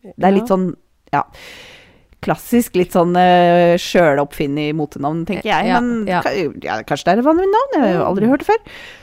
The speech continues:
Speaker 1: Eh, men i hvert fall, eh, Joseph, han ber om skilsmisse to år etter det, etter Ty Lee blir født. Og da blir han anklagd, eh, av Laurie for å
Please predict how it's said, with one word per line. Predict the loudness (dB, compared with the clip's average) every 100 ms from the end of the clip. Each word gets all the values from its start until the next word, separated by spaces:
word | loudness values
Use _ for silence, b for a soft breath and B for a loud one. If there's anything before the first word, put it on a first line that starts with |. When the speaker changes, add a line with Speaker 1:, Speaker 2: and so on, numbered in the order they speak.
| B B B _ _ _ 0
Speaker 1:
Eh, | 2 2 2 2 2
men | 4
i | 2
hvert | 2
fall, | -2 0
eh, | 2 4 6 4 4 2
Joseph, | 2 2 2 0 0 -2 -8
han | -2 2 2 4 4
ber | 4 2
om | 0
skilsmisse | 0 -2 -2 -4 -2 0 2 2 -2
to | -6 -2 -2 0
år | 0 0 -4
etter | -16 _ -8 -8 -4
det, | -2 -2 -4 b b -10
etter | -10 -4 -2 -2 -2
Ty | 0 0
Lee | 0 -4
blir | -4
født. | -4 -6 -10 -20 -20 _ _ _ _ _ _ _ _ -14 -4
Og | 0 2 2 2
da | 2
blir | 2
han | 0 -2 -2
anklagd, | -4 -2 0 -2 -2 -8
eh, | -8 -2
av | 0 2
Laurie | 2 0 -2 B B B
for | -2
å | 2